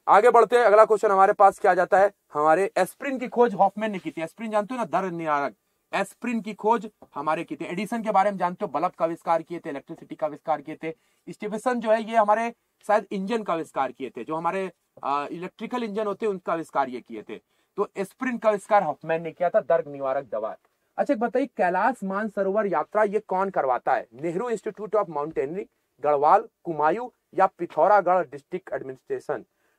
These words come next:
कौन कराता है कैलाश और मान-, कैलाश मानसरोवर की यात्रा? बहुत बढ़िया। <clears throat>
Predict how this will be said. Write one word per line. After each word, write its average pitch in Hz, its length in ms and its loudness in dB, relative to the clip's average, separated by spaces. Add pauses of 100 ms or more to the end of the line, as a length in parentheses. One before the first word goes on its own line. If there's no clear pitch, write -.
(140)
कौन 233 280 8
कराता 175 380 2
है 180 140 0
कैलाश 139 440 2
और 147 120 2
मान-, 120 260 -4 (120)
कैलाश 147 320 4
मानसरोवर 117 460 -4
की 117 160 -10
यात्रा? 95 260 -6
बहुत 165 280 6
बढ़िया। 120 240 2
<clears throat> - 120 -6